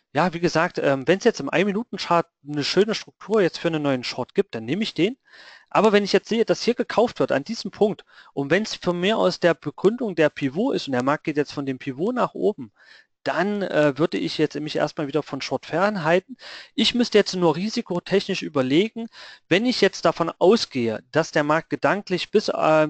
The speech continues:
die, die zwölf Punkte steigt, warum trade ich denn nicht diese zwölf Punkte? Was ist das Risiko dazu und macht es Sinn, diese zwölf Punkte, wenn der Markt da hochläuft, long eventuell traden zu wollen? Ja oder nein?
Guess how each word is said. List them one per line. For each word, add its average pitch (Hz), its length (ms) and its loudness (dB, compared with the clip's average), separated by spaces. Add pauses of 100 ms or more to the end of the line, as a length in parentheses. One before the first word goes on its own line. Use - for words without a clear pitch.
die, 151 360 -2
die 143 180 -8
zwölf - 360 4
Punkte 185 280 -2
steigt, 131 400 0 (400)
warum 165 720 0
trade - 360 2
ich - 80 -2
denn 127 160 -2
nicht 123 160 -6
diese 127 240 -10
zwölf - 340 -10
Punkte? 113 400 -14 (320)
Was 160 200 2
ist 185 160 -2
das 143 200 0
Risiko 233 400 -4
dazu 220 320 -4
und 160 260 -6
macht 160 260 -2
es 143 160 -4
Sinn, 202 180 0
diese 170 240 -10
zwölf 160 340 -2
Punkte, 147 400 -2
wenn 180 200 0
der 208 100 6
Markt 180 240 0
da 185 60 4
hochläuft, 175 460 0
long 135 280 2 (300)
eventuell 143 560 0
traden 139 420 -4
zu - 160 -10
wollen? 117 360 -8
Ja 117 240 0
oder 123 260 -6
nein? 107 320 -10